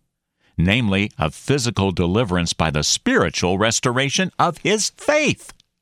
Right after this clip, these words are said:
Matthew writes, "And when he had gone up into the boat, the wind stopped." Now, we're not talking about a gradual declination here. We're talking about an immediate arrest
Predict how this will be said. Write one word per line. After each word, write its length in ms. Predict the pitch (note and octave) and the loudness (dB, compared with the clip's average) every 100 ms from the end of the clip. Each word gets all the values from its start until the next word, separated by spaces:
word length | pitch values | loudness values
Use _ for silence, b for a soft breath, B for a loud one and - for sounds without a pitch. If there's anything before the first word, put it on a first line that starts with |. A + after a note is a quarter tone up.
| _ _ _ _ _ _ _ B B C3+ | _ _ _ _ _ _ _ B B -2
Matthew 640 | F#2 G2+ B2 G#3+ - B2 | 0 2 2 0 0 0
writes, 480 | F#2+ E2 C2 G1+ - | 2 0 -2 -4 -6
"And 280 | - D#2 D2+ | -2 -2 0
when 200 | A2 G#3 | 0 0
he 220 | E3 F#3 | 0 0
had 240 | D#3+ D#3+ B2 | 2 0 0
gone 260 | A#2+ C#3+ | -2 0
up 180 | B2 C3 - | -2 -4 -2
into 320 | A#2 C3+ C3+ | -2 0 -2
the 120 | A#2+ | -2
boat, 340 | F#2 G2 G#2+ - _ | 0 0 -2 -6 _
the 120 | D#2 | -4
wind 520 | D2 D2 G2 G#2 G#2 F#2+ b b | -2 0 0 2 0 -4 b b
stopped." 640 | - - - C#2 - - - _ _ _ _ _ _ _ - | -2 -2 0 0 0 -2 -4 _ _ _ _ _ _ _ -4
Now, 80 | D#2+ | 0
we're 120 | G2 | 2
not 200 | B2 A2+ | 2 0
talking 340 | G#2+ G#2+ G#2 | 0 0 0
about 240 | E2 D#2+ D#2+ | 0 0 0
a 80 | D2 | -2
gradual 640 | C#2+ E2 F2+ F2+ E2 D#2+ | -2 0 2 0 0 0
declination 840 | D2 F#2 - C#2 D2+ F#2+ - C2 | 0 -2 -2 -2 0 0 -2 -6
here. 220 | A#1+ B1+ B1+ | -6 -6 -2
We're 120 | G#2+ | -2
talking 340 | F#2+ E2+ E2+ | 0 0 0
about 300 | D#2+ D#2+ E2+ B B | 0 0 -2 B B
an 140 | F2 | 0
immediate 480 | F2 F2+ E3+ F3 D#3+ - | 2 2 2 2 0 0
arrest 560 | G#2+ B2 B2+ - - | 2 2 0 -2 -2